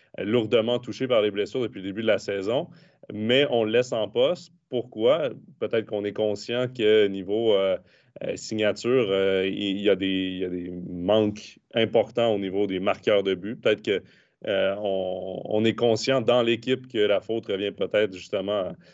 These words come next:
à l'évaluation de certains joueurs, euh, certains étrangers qui ont sous-performé, Varone par exemple en début de saison,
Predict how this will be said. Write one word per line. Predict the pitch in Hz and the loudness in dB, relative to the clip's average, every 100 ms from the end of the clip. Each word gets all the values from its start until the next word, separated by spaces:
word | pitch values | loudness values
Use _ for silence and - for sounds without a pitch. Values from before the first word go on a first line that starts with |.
| _ | _
à | - | -2
l'évaluation | 104 107 107 104 117 117 | 2 4 6 4 0 -6
de | |
certains | 104 - 101 | -6 -6 -6
joueurs, | 95 98 101 117 131 | -4 -2 0 0 -2
euh, | 107 95 | -2 -2
certains | 98 92 98 | -4 -2 -2
étrangers | 95 - 101 95 95 101 | -2 -2 0 0 -2 -2
qui | 95 | -4
ont | 90 | -4
sous-performé, | 87 87 107 92 101 98 95 | -6 -4 -2 0 0 2 0
Varone | 92 95 92 95 95 | 2 4 4 0 0
par | 95 | -2
exemple | 92 95 101 | 0 -2 -2
en | 92 | -4
début | 90 92 | -6 -6
de | |
saison, | 101 92 90 113 | -2 -2 0 -4